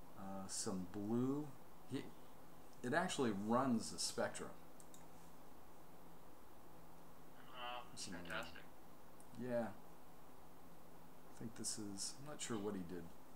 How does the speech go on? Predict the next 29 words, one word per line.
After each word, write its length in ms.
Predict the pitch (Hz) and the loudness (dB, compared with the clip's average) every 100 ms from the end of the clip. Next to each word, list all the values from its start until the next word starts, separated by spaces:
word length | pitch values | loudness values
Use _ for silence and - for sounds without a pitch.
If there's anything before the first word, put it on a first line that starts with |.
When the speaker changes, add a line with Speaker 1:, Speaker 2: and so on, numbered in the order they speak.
| - | -4
Speaker 1:
for 80 | 107 | -2
this 240 | 95 95 | 0 0
one, 100 | 98 92 | 0 -2
but 140 | 117 | 2
this 180 | 160 - | 2 6
one 140 | 135 | 8
I 60 | 117 | 8
really 320 | 107 110 107 | 8 8 8
like 240 | 101 92 | 6 4
too, 240 | - - 101 | 4 4 2
with 140 | 85 - | 2 -2
the 60 | |
reds, 460 | 92 104 107 107 104 | 2 6 6 6 2
the 100 | 95 92 | 0 2
oranges, 480 | 104 104 110 110 - - - - - | 2 2 2 2 -2 -6 -6 -6 -2
and 120 | 98 | 2
then 160 | 101 104 | 2 2
just 280 | 95 107 - | 2 2 2
this 140 | 101 - | 2 4
streak 640 | - - - 113 120 123 | 6 6 6 6 6 6
of 220 | 117 78 | 2 2
blue 320 | 95 95 110 123 | 0 4 6 6
in 160 | 123 123 | 6 4
here 160 | 127 | 2
to 80 | 123 | 2
really 260 | 98 104 107 | 4 4 4
contrast 720 | - 104 110 113 127 131 - | 2 0 2 2 2 2 0
it. 120 | 170 - - - - - - - - - - - - - - - - - - - - | -2 -4 -6 -8 -8 -8 -8 -8 -8 -8 -8 -8 -8 -8 -8 -8 -6 -6 -6 -6 -6
It's 120 | - | -6